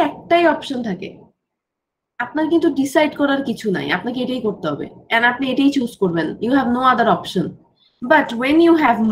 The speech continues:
multiple choices, তখন কিন্তু ডিসিশন মেকিং এর ব্যাপারটা চলে আসে, তখন কিন্তু কস্ট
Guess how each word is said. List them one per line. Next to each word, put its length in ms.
multiple 600
choices, 500
তখন 280
কিন্তু 280
ডিসিশন 440
মেকিং 280
এর 140
ব্যাপারটা 340
চলে 260
আসে, 160
তখন 200
কিন্তু 180
কস্ট 240